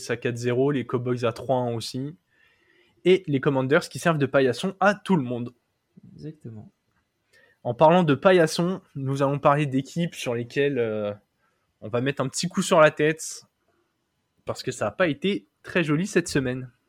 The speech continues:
Speaker 2: Moi, ça va être rapide, parce que vraiment, j'ai trouvé qu'il n'y avait pas spécialement d'équipe où j'avais envie de taper dessus.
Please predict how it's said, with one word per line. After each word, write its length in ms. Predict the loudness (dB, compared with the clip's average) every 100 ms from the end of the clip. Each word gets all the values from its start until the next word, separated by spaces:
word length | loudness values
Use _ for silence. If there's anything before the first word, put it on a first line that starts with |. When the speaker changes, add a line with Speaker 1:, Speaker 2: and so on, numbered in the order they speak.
| -6
Speaker 2:
Moi, 160 | -2
ça 140 | 2 2
va 120 | 4
être 160 | 0 0
rapide, 440 | -4 -4 -8 -10 -12
parce 200 | -14 -12
que 100 | -12
vraiment, 340 | -10 -8 -8
j'ai 160 | -8 -10
trouvé 400 | -12 -8 -4 -4
qu'il 260 | 0 2 2
n'y 80 |
avait 140 | 2 0
pas 160 | 0
spécialement 540 | -2 -2 -2 -2 -2 -4
d'équipe 540 | -4 -6 -6 -14 -14 -20 _ _ _
où 40 | -8
j'avais 200 | -4 -2
envie 200 | -4 -6
de 60 |
taper 280 | -6 -4 -4
dessus. 400 | -6 -10 -12 -12